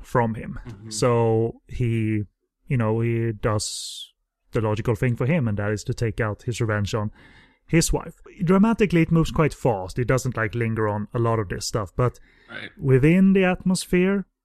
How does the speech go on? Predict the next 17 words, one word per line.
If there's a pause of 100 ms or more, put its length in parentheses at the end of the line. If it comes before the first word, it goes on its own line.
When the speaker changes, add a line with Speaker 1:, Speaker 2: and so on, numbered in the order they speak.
(120)
Speaker 1:
and (160)
certain
scenes (260)
that, (680)
mind
you,
are (800)
fairly
melodramatic, (420)
but
I
think
there's
a
very
sad (500)
undercurrent